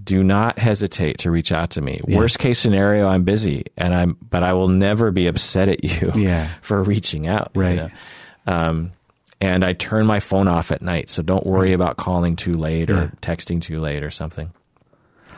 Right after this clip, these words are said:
Speaker 2: I learned to take vacations from Colleen. I never took vacations before. I'd take time off and go visit my family back east.
Speaker 1: Yeah.
Speaker 2: But I, that's not really, uh, like, uh, what I have come to learn what a vacation can be.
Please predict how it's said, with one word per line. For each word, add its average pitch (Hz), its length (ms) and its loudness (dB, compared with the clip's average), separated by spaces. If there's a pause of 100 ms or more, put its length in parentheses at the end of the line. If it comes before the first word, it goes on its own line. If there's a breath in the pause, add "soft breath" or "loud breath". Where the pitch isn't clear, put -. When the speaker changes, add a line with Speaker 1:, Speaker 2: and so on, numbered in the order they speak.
Speaker 2:
I 160 60 2
learned 196 220 2
to 151 60 2
take 151 240 -2
vacations 123 540 0
from 101 200 0
Colleen. 95 420 2
I 98 100 2
never 107 200 0
took - 240 -6
vacations 92 480 -2
before. 85 320 -4
I'd 107 260 -2
take 127 200 -2
time 104 240 0
off 98 200 0
and 95 100 0
go 95 120 2
visit 95 240 0
my 101 160 0
family 98 320 0
back 95 280 -2
east. 104 320 -2 (460 loud breath)
Speaker 1:
Yeah. 92 140 -2
Speaker 2:
But 104 220 -2
I, 135 140 0
that's - 300 -4
not 127 120 -2
really, 117 380 0
uh, 101 220 0
like, 104 400 -4
uh, 95 280 0
what 110 360 -4
I 98 280 0 (100)
have - 160 -8
come 107 180 -2
to 101 80 -6
learn 98 260 0
what 95 100 0
a 101 40 0
vacation 98 480 -4
can 123 180 -4
be. 139 240 0